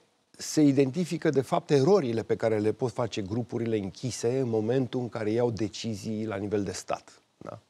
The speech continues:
Evident că în momentul în care există astfel de metode, primii care au fost interesați au fost cei din mediul de business, pentru că este foarte important, dacă ești într-un, uh, într-o concurență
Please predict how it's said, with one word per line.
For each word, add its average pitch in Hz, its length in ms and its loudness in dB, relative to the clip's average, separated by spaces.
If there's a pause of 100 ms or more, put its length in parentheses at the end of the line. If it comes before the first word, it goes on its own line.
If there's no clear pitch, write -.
(2000)
Evident 196 340 6
că - 80 0
în 190 60 6
momentul 185 400 6
în 175 60 0
care 147 180 4
există 120 380 0
astfel 147 280 2
de 151 100 6
metode, 113 680 2
primii 185 340 2
care 117 160 0
au 113 60 2
fost 123 260 0
interesați 135 680 0
au 131 60 2
fost 127 220 -2
cei 170 200 0
din 131 240 -2
mediul 139 240 4
de 120 120 2
business, 113 520 -2
pentru 131 260 -2
că 135 60 -2
este 147 180 0
foarte 240 300 2
important, 127 800 2
dacă 123 260 0
ești 135 280 0
într-un, 107 480 -4
uh, 95 360 -4 (400)
într-o 110 340 0
concurență 117 720 2